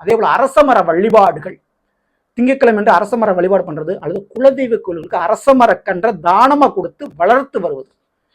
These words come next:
இந்த பரிகாரங்களை பண்ணும்போது இந்த ரெண்டாயிரத்தி இருபத்தாறில் உங்களுடைய வளர்ச்சியை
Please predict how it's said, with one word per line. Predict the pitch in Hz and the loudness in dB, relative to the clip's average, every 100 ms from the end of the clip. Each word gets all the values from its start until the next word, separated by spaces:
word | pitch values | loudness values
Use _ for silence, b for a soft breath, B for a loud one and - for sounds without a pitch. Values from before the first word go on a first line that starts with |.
| _ | _
இந்த | 180 160 185 | -8 -4 -2
பரிகாரங்களை | 226 262 254 220 180 | 2 4 4 2 0
பண்ணும்போது | 180 143 143 175 202 208 _ _ - | -6 -6 -4 -2 -2 -4 _ _ -12
இந்த | 156 156 | -8 0
ரெண்டாயிரத்தி | 233 294 277 - 190 | 6 8 6 2 2
இருபத்தாறில் | 196 214 170 151 147 170 190 - - | 2 2 0 -2 -2 -4 -6 -10 -6
உங்களுடைய | 170 180 151 | 0 2 2
வளர்ச்சியை | 170 247 247 233 | 4 4 2 0